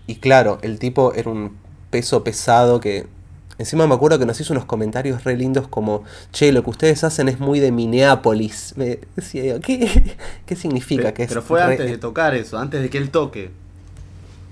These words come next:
Speaker 1: Ahí va.
Speaker 2: Eso fue antes de que él toque, que nos hizo los comentarios.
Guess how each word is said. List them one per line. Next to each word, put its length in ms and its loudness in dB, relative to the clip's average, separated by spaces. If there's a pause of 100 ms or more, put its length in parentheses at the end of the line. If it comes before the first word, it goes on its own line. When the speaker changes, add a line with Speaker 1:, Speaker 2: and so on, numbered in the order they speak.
(220)
Speaker 1:
Ahí 140 -4
va. 180 -2 (240)
Speaker 2:
Eso 240 -2
fue 120 2
antes 200 -4
de 100 -8
que 60 -4
él 100 -6
toque, 400 -4 (1300)
que 240 0
nos 200 -2
hizo 160 0
los 100 -2
comentarios. 800 -4